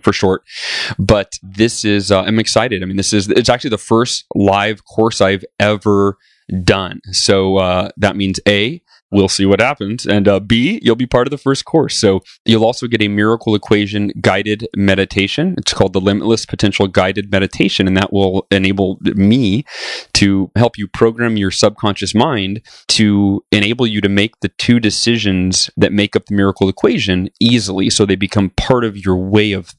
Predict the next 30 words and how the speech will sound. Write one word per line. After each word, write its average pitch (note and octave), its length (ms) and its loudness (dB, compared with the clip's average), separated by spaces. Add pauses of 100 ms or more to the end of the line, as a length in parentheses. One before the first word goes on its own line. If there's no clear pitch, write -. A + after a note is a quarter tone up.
thinking, G2 400 0
your F2+ 120 2
way G2 200 2
of F#2 160 -6
living, G2 440 0
your F2+ 120 0
fundamental, G#2 920 0 (520)
uh, F#2 120 2
way G#2 140 2
of F#2+ 80 -4
approaching G2 560 -2
every G#2 540 0
opportunity G2 580 0
in F#2+ 60 0
your F#2 100 0
life F3+ 220 0
so - 140 -4
that G2+ 60 4
you - 80 -2
can F#2 200 -2
create C#3 400 -2
tangible, F#2+ 560 0 (340)
measurable F#2+ 460 0
miracles. F#2 560 0
And G2 120 2
then F#2+ 80 2
you'll F#2+ 180 2
also C#3 260 -2
get G2 320 0
a, G2 80 4